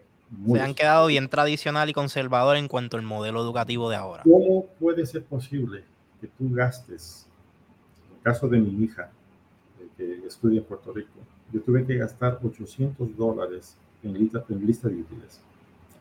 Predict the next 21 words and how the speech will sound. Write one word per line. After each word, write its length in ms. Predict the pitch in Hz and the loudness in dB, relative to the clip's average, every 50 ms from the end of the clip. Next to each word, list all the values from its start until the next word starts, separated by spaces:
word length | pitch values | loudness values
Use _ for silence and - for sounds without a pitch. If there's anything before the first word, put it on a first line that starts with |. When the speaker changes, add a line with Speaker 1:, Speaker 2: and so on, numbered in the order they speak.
| _ - | _ -6
Speaker 1:
en 160 | 101 101 104 | -4 0 0
este 300 | 104 - - - - - | 0 -2 -2 -4 -2 -2
año? 200 | - 135 131 123 - - - - - _ - - _ - _ _ - - - - - - - - - - - - | -2 -4 -6 -12 -14 -16 -20 -20 -20 _ -20 -20 _ -20 _ _ -20 -20 -20 -20 -20 -20 -20 -20 -20 -20 -12 -2
¿Cómo 140 | - 247 240 | 0 0 2
puede 260 | - - 233 220 202 | 6 8 10 10 10
ser 140 | - 190 190 | 8 4 2
posible 440 | 190 143 123 - 120 117 117 117 113 | 2 0 -2 2 2 2 2 2 0
que 80 | - 117 | 2 4
uno 160 | 123 127 127 | 4 6 6
gaste 280 | 120 120 120 - - 110 | 6 4 4 2 -2 -6
ochocientos 440 | - 107 - - 123 117 120 107 - | -6 -6 -4 -4 -2 -2 -2 -2 0
dólares 540 | 110 113 113 110 104 98 98 98 - - - - | 0 2 2 2 0 0 -4 -8 -10 -18 -14 -6
en, 380 | 117 107 107 104 104 104 110 - - - | -4 -4 -4 -4 -4 -6 -8 -10 -12 -14
en 320 | 120 107 98 95 98 95 | -14 -14 -12 -12 -10 2
libros 540 | 101 117 110 107 95 90 85 - - - - - _ _ _ _ _ - _ _ _ _ _ _ | 4 4 4 4 2 -2 -16 -18 -20 -20 -20 -20 _ _ _ _ _ -20 _ _ _ _ _ _
si 220 | - - - - 135 | -20 -14 -4 0 2
nosotros 480 | 143 135 123 - 151 143 - 135 - | 4 4 4 2 0 -4 -4 -4 -2
tenemos 640 | - 131 127 127 135 135 135 131 131 127 127 - - - _ _ - | 0 2 4 4 4 4 4 2 2 2 0 -2 -8 -16 _ _ -2
realidad 380 | - 113 95 98 101 107 113 117 | -2 0 0 0 0 0 0 0
virtual, 520 | 113 110 107 110 - - 101 95 98 104 104 - _ _ _ _ - | 0 -2 -4 -4 -8 -6 -4 -4 -4 -6 -8 -16 _ _ _ _ -6
tenemos, 720 | 110 107 110 110 110 110 110 107 107 - - - - _ | -4 -2 -2 -2 -2 -2 -2 -4 -8 -10 -14 -20 -20 _